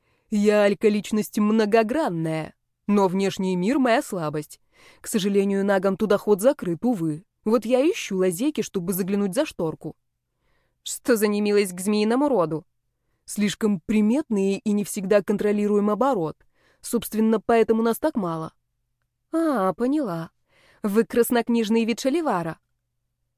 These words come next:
«Эксклюзивный, ведьма. Называй всё своими именами». Подойдя к ближайшему столику, Яни отодвинул для меня стул.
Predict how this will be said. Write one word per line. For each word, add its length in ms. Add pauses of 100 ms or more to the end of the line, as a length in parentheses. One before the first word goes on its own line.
(220)
«Эксклюзивный, 1200
ведьма. 500 (480)
Называй 520
всё 160
своими 480
именами». 560 (600)
Подойдя 400
к 80
ближайшему 600
столику, 480
Яни 480
отодвинул 540
для 160
меня 240
стул. 400